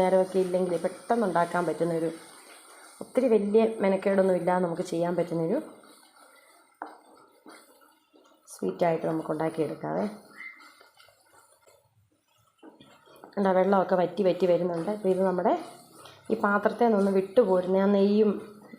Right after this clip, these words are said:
നമ്മുടെ ശർക്കരപ്പാനിയും തേങ്ങായും ഏലക്കായും ജീരകവും ചുക്കും മത്തങ്ങായും എല്ലാം കൂടി ഇട്ട് നന്നായിട്ട് മിക്സ് ആയിട്ടുള്ളതുണ്ട്.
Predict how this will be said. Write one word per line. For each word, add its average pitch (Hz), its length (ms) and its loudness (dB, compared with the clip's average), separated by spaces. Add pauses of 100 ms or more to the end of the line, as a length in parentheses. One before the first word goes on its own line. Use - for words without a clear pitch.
(120)
നമ്മുടെ 185 240 0 (540)
ശർക്കരപ്പാനിയും 185 720 0 (240)
തേങ്ങായും 185 640 0 (880)
ഏലക്കായും 180 640 2
ജീരകവും 180 420 0 (120)
ചുക്കും 180 340 -2 (120)
മത്തങ്ങായും 185 600 0 (200)
എല്ലാം 180 360 -4
കൂടി 185 200 0
ഇട്ട് 240 180 -4 (180)
നന്നായിട്ട് 180 580 -2 (640)
മിക്സ് 185 280 -2
ആയിട്ടുള്ളതുണ്ട്. 175 520 0